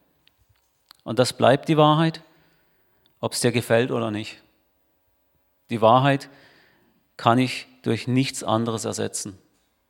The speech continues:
Es gibt keine Alternative zur Wahrheit. Auch wenn ich anderer möglich-, anderer Meinung bin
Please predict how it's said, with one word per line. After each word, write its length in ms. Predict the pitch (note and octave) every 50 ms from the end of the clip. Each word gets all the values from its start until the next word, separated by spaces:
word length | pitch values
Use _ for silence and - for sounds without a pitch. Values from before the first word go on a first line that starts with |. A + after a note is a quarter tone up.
| _ _ _
Es 160 | - A2+ -
gibt 180 | - D3 D3 -
keine 320 | - - C#3 B2 A#2+ A2+
Alternative 680 | - G2 G#2+ G#2+ A#2 G#2+ G#2 G2+ - - A2 G2 G2 G#2+
zur 180 | - - G#2 F#2
Wahrheit. 380 | F#2 F#2 F#2 F2+ F#2 F#2+ - _ _ _ _ _ _ _ _ _ _ _ _ _ _ _
Auch 160 | - G2+ G2 G2
wenn 140 | A2+ A#2
ich 100 | B2 A#2+
anderer 240 | A2+ G#2+ A#2 A#2 G#2+
möglich-, 380 | G#2+ A2 A2+ - - C3 - -
anderer 280 | A2+ A#2 A2+ A2+ A2
Meinung 380 | A2+ A2 A2 B2+ C#3 D3 C#3 C3
bin 320 | - - A#2 G#2 G2 -